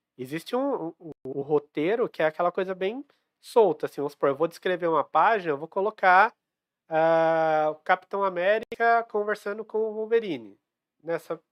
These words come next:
página aqui. Na outra, tá. O, o cara, ele, ele só vai falar o que tá rolando. Mas também tem aquele roteirista que vai falar assim, ó, plano médio, né, tipo, plano médio da, da cintura pra cima ali,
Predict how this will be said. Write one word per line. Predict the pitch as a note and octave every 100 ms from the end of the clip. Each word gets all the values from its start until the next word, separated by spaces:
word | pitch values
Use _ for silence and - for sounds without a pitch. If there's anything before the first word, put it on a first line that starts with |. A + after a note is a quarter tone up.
| _ E3+
página | - D#3 E3+
aqui. | E3 C3+
Na | D3+ D#3
outra, | E3+ A#3 - A#3+ A#3+ _ _
tá. | - C#3+ - _ _ _ _
O, | G4+ -
o | -
cara, | - G#3 B3
ele, | B3
ele | G3
só | G#3 A3+
vai | G3+ A#3
falar | - A#3+ G#3
o | A3+
que | A#3
tá | -
rolando. | A3 C4+ C4+ F3+ D#3 A2 _ _ _ _ _ _ _ _ _ -
Mas | D3 F#3 B3+ A3+ -
também | D#3+ C#3 C#3+ G3
tem | - D#3+
aquele | - D3+
roteirista | C#3 C3 A#2 B2+ F3 - - G#2 -
que | A#2
vai | B2+
falar | B2 C3 B2
assim, | B2 -
ó, | A2+ - _ _ _ _ -
plano | F#3 G#3+ A3+
médio, | F#3 E3 F3+ F3+ G3 A3 _ _
né, | C3 C#3+ D#3
tipo, | - - - A2 _
plano | - B2
médio | B2 B2+ C#3+ D3
da, | C#3 C3 -
da | B2 A#2+
cintura | - B2+ C#3 A#2+
pra | C3
cima | B2 - C#3 C3
ali, | A#2+ C#3+ F#3